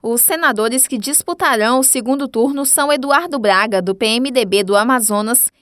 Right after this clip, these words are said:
Eunício Oliveira, do P M D B do Ceará, Rodrigo Hollenberg, do P S B do Distrito Federal, Delcídio do Amaral, do P T do Mato Grosso do Sul, Cássio Cunha Lima, do P S D B da Paraíba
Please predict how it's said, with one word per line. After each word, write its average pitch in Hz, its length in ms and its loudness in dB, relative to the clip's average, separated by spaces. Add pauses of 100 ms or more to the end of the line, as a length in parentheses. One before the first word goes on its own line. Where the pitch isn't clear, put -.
Eunício 294 580 0
Oliveira, 226 640 2
do 190 140 -2
P 247 240 0
M 311 160 -6
D 254 160 2
B 190 180 0
do 185 160 -4
Ceará, 254 640 0 (320)
Rodrigo 277 540 2
Hollenberg, 262 640 2
do 208 120 -8
P - 140 -4
S 277 320 0
B 220 240 0
do 220 100 -8
Distrito 226 540 -4
Federal, 247 640 0 (240)
Delcídio 220 560 0
do 208 140 0
Amaral, 233 520 2
do 214 140 -2
P 285 180 0
T 254 240 2
do 240 120 -2
Mato 247 260 0
Grosso 220 400 0
do 247 160 -4
Sul, 269 380 -2 (320)
Cássio 349 360 0
Cunha 311 360 -2
Lima, 226 340 -2
do 190 160 0
P 220 100 -4
S 247 360 0
D 269 120 2
B 214 200 2
da 208 120 2
Paraíba 254 640 0